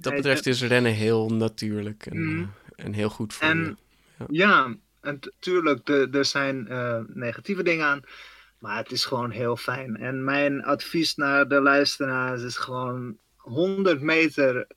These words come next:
Speaker 2: is al prima, weet je. Dus als je af en toe wil rennen, doe het gewoon. Het is leuk, het is lekker.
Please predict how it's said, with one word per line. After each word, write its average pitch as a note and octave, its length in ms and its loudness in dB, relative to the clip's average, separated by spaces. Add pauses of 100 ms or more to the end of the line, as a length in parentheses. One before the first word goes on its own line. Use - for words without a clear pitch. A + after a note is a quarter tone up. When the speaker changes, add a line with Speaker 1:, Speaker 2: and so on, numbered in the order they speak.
Speaker 2:
is - 200 0
al B2 100 2
prima, C3 360 0
weet A2+ 240 0
je. C#3+ 60 -2
Dus C3 220 2
als D3 200 2
je - 100 0
af C#3 180 0
en C#3+ 80 -2
toe C3+ 140 -2
wil C3 140 2
rennen, C3+ 300 2
doe C3+ 160 0
het C#3+ 100 0
gewoon. G#2+ 380 -6
Het A2 160 -6
is A#2 160 -2
leuk, D#3 340 6
het A#2 140 -8
is A2+ 200 -8
lekker. D3 440 6